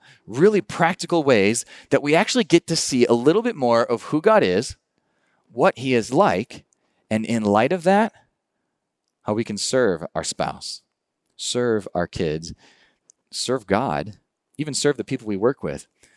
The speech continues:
So we're bringing in Ken Kington, uh, a nationally renowned, actually globe-trotting comedian, and just an awesome guy. If you haven't met Ken before, you're gonna love him. Like, I, I suppose maybe I could lead it,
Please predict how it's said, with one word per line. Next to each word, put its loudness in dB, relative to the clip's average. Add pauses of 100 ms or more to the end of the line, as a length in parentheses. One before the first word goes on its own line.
(420)
So -4
we're 4
bringing 4
in 0
Ken -2
Kington, -4 (240)
uh, 0 (580)
a -4
nationally 0
renowned, 0
actually -2
globe-trotting 0
comedian, -2
and -4
just 0
an -6 (100)
awesome 0
guy. 0
If -4
you -2
haven't 2
met -2
Ken 0
before, 0 (260)
you're 2
gonna 2
love 4
him. -12 (220)
Like, 2 (800)
I, -2
I 4
suppose 0
maybe 2
I 6
could -2
lead 4
it, 4